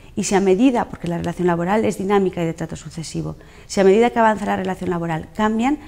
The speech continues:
el empresario está obligado a comunicar, cuando la relación laboral tiene más de cuatro semanas, está obligado a comunicarles por escrito el cambio tanto de esas funciones como también el cambio de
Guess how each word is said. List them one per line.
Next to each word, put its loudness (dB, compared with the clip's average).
el 0
empresario -4
está -6
obligado -4
a -10
comunicar, -6
cuando 0
la 0
relación -4
laboral -2
tiene -2
más -2
de -8
cuatro -8
semanas, -6
está -2
obligado 2
a -4
comunicarles -4
por -8
escrito -6
el -4
cambio 0
tanto -4
de -6
esas -12
funciones -8
como 0
también -4
el -8
cambio -4
de -2